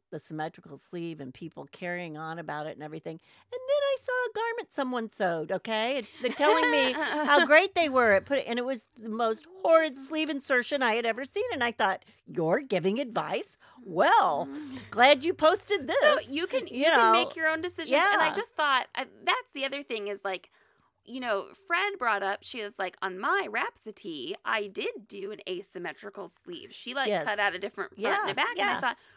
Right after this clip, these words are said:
Speaker 2: for different people's bodies.
Speaker 1: Different bodies. And
Speaker 2: They
Speaker 1: see,
Speaker 2: might like
Speaker 1: that,
Speaker 2: this or that.
Speaker 1: that's absolutely
Speaker 2: For
Speaker 1: right.
Speaker 2: different fabrics, it might, and that's the thing about, like, a knit t-shirt is the fitting doesn't have to be as subtle, of course,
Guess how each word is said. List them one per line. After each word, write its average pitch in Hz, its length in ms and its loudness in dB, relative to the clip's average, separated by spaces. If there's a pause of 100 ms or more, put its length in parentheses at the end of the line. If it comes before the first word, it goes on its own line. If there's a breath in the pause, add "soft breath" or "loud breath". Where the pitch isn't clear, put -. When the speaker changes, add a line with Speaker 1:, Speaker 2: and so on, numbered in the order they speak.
(140)
Speaker 2:
for 285 140 -8
different 262 440 -10
people's 320 360 -8
bodies. 240 380 2
Speaker 1:
Different 294 280 2
bodies. 294 640 2
And 240 100 2
Speaker 2:
They 277 60 -2
Speaker 1:
see, 269 60 -2
Speaker 2:
might 269 220 0
like 269 120 -2
Speaker 1:
that, 294 160 6
Speaker 2:
this 269 260 -4
or 330 100 -6
that. 359 420 0
Speaker 1:
that's 185 300 -4
absolutely 220 560 -2
Speaker 2:
For 208 140 2
Speaker 1:
right. 185 200 0
Speaker 2:
different 285 280 -4
fabrics, 302 640 -2 (100)
it 285 200 -10
might, 254 360 -8 (220)
and 254 160 -6
that's 311 220 -2
the 247 100 -16
thing 240 240 -10
about, 196 200 -4
like, 180 180 -8
a 180 60 -8
knit 180 360 -6
t-shirt 165 800 -10
is 196 180 -6
the 180 140 -12
fitting 240 400 -10
doesn't 185 220 -8
have 175 200 -10
to 180 80 -16
be 165 160 -12
as 143 80 -14
subtle, 151 460 -8
of - 180 -10
course, - 640 -12